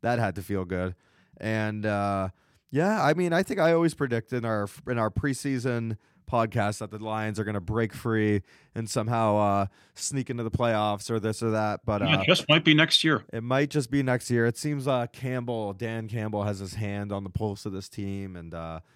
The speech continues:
Speaker 1: they seem to be behind a guy like this, even though he seems like a big galug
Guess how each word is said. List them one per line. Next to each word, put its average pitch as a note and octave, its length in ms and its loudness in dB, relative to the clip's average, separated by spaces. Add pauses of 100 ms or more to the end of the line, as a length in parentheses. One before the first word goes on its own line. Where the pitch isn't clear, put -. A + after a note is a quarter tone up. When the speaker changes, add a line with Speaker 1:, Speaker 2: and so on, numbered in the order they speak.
(220)
Speaker 1:
they A2 100 -2
seem B2+ 300 -2
to C3 180 0
be A#2 260 -2
behind C3+ 380 -2
a - 20 -6
guy D#3 200 0
like E3 240 -2
this, F#2+ 280 -2
even A2 160 -4
though A#2+ 120 2
he A#2 100 2
seems B2 240 -6
like A2+ 120 -2
a A2 60 -2
big A#2+ 220 -2
galug A2 420 2